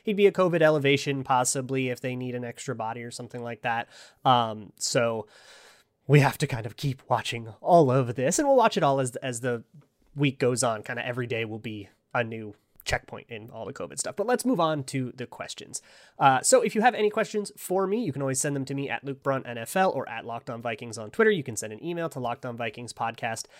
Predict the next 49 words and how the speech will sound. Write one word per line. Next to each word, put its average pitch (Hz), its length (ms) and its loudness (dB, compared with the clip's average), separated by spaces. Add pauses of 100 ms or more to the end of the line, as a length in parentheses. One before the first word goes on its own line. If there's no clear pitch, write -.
(220)
at 220 100 0
gmail 226 360 2
dot 190 240 4
com. 175 340 0
You 135 140 -6
can 147 140 -4
also 143 300 -2
fill 135 300 -6
out 123 380 -8
the 127 280 -6
Google 240 280 0
form, 143 300 0
which 135 300 -6
is 151 220 -4
in 107 320 -12
the 156 60 -8
show 254 260 -8
notes. - 320 -10 (100)
First 302 200 4
question 240 440 0
comes 214 440 -2
from 185 240 -4
Riley 143 380 -2
Hudson, 113 480 -4
who 233 180 2
asks, 151 420 2
"Do 247 160 2
the 262 80 0
Vikings 202 540 2
miss 190 420 0
Rick 165 220 -6
Dennison 147 420 -2
more 135 380 -4
on 175 180 0
the 175 80 -4
field 131 300 -6
than 127 140 -6
we 113 120 -8
expected? - 580 0
Does 117 140 -12
it 117 80 -14
seem 139 160 -8
like 139 120 -10
a 143 40 -6
lot 120 140 -2
of 123 100 -8
miscues 123 420 -10
on 117 160 -14
offense?" 208 460 2